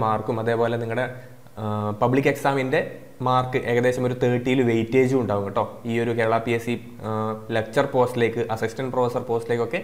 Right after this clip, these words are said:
ആ ഒരു വെയിറ്റേജ് കൂടി അവർ കണക്കാക്കും. എന്നിട്ടായിരിക്കും final rank list ഇടുന്നുണ്ടാവുക. So main list നോക്കിയാലോ? main ലിസ്റ്റിൽ എത്ര പേരുണ്ട് നോക്കിയാലോ? യെസ്, ഏകദേശം ഒരു നൂറോളം പേര് മാത്രമേ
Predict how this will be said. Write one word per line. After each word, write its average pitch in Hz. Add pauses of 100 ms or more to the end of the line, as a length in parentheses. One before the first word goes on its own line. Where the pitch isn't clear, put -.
(320)
ആ -
ഒരു 170
വെയിറ്റേജ് 127
കൂടി 131
അവർ 123
കണക്കാക്കും. 110 (120)
എന്നിട്ടായിരിക്കും 185 (340)
final 160 (140)
rank 117
list 202 (100)
ഇടുന്നുണ്ടാവുക. 98 (520)
So 190 (120)
main 180
list 196
നോക്കിയാലോ? 180
main 151
ലിസ്റ്റിൽ 160
എത്ര 160
പേരുണ്ട് 151
നോക്കിയാലോ? 139 (840)
യെസ്, 98
ഏകദേശം 123
ഒരു 139
നൂറോളം 147
പേര് 147 (100)
മാത്രമേ 139